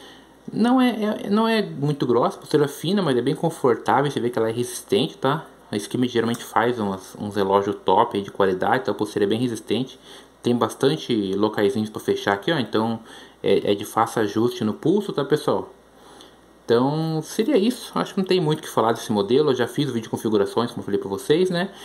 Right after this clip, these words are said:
Ele lembra muito, hum, é, o, o T-Force da Atlantis, tá? Então ele lembra aquele, é, na realidade ele lembra aquele modelo um pouco menor da T-Force. T-Force tem dois modelos, tem o maior e tem o menor.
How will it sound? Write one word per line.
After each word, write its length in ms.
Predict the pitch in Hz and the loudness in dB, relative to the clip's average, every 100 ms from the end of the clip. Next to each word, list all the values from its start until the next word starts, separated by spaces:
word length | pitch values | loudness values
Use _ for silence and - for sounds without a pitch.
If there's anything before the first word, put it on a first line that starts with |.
| - 127 | -4 2
Ele 180 | 135 | 2
lembra 320 | 156 170 180 156 | 2 0 0 0
muito, 760 | 139 180 190 208 190 165 139 | 2 0 2 4 6 6 4
hum, 360 | 117 104 98 92 - _ _ | 2 -2 -4 -8 -14 _ _
é, 360 | 107 107 107 104 | -2 2 2 4
o, 600 | 104 107 107 104 104 101 - _ - | 4 4 4 2 0 -4 -12 _ -12
o 60 | |
T-Force 560 | - 151 147 - 120 - | -2 -2 0 4 4 4
da 100 | 120 | -4
Atlantis, 540 | - 104 123 180 - | 0 2 2 0 -8
tá? 300 | - 131 165 - - | -2 -2 -2 -10 -20
Então 160 | - 104 | -2 -2
ele 140 | 110 | 0
lembra 240 | 107 127 | 0 0
aquele, 380 | 131 123 110 98 - - - - | 0 0 0 -2 -6 -20 -12 -2
é, 180 | 101 | 0
na 80 | 101 | 2
realidade 280 | 117 113 127 | 4 2 2
ele 80 | 143 | 0
lembra 120 | 147 | 0
aquele 160 | 147 143 | 0 0
modelo 240 | 127 139 | 2 0
um 40 | |
pouco 180 | 135 135 | 2 0
menor 420 | 156 160 107 123 | 2 2 2 2
da 80 | 135 | 2
T-Force. 480 | 110 98 101 120 123 | 0 0 4 4 2
T-Force 320 | - - 113 | -2 0 0
tem 80 | 117 | 2
dois 160 | 123 147 | 0 2
modelos, 360 | 147 117 131 | 0 2 0
tem 120 | - | 0
o 40 | 107 | 0
maior 340 | 110 101 107 | 2 4 4
e 40 | 123 | 4
tem 140 | 139 | 2
o 40 | |
menor. 480 | 135 113 101 117 165 | 2 2 2 2 0